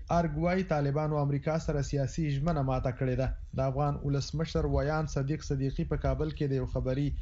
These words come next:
غونډې په وخت ویلي طالبانو تر اوسه هم د تاوتریخوالي نه لاس نه دی اخیستی او دغې ډلې له امریکا سره سیاسي ژمنه ماته کړې ده. او افغان چارواکي وایي افغان پیغلې قمرګل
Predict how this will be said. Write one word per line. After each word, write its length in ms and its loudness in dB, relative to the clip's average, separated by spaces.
غونډې 420 2
په 60 0
وخت 260 0
ویلي 340 2
طالبانو 540 0
تر 80 2
اوسه 160 0
هم 180 0
د 280 2
تاوتریخوالي 800 2
نه 80 2
لاس 320 2
نه 80 0
دی 120 2
اخیستی 500 0
او 200 0
دغې 340 0
ډلې 260 0
له 180 2
امریکا 420 2
سره 220 0
سیاسي 540 0
ژمنه 320 0
ماته 280 0
کړې 220 0
ده. 120 2
او 120 4
افغان 300 4
چارواکي 480 2
وایي 340 2
افغان 460 2
پیغلې 420 2
قمرګل 540 2